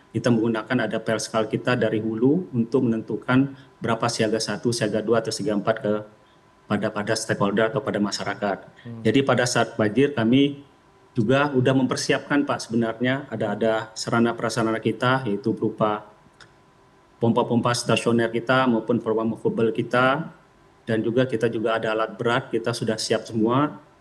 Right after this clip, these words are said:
Speaker 1: dalam rangka menghadap banjir, dan juga kita punya ada, eh, P J L P kita atau, eh, honor kita, T K kita untuk menyelesaikan banjir-banjir yang tergenang di, eh, jalanan.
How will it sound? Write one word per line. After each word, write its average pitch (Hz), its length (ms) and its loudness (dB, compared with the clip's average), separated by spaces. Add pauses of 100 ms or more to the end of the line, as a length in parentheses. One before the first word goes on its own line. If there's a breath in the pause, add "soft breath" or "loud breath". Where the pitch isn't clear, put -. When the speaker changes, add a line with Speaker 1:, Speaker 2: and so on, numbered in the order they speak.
(380)
Speaker 1:
dalam 110 320 -2
rangka 131 560 0
menghadap 107 240 -2
banjir, 123 480 2
dan 120 80 0
juga 113 240 0
kita 110 240 -4
punya 117 400 2
ada, 120 320 0 (800)
eh, 104 400 -2 (880)
P 123 160 2
J 120 160 4
L - 20 -6
P 120 140 0
kita 120 400 0
atau, 123 320 0 (160)
eh, 104 240 -6
honor 117 320 -2
kita, 131 400 -2
T 113 80 0 (320)
K 110 160 -2
kita 113 240 0
untuk 117 240 0
menyelesaikan 107 480 -2
banjir-banjir 107 560 0
yang - 80 -8
tergenang 107 400 -2
di, 117 240 -2 (880)
eh, 104 160 0
jalanan. 104 560 0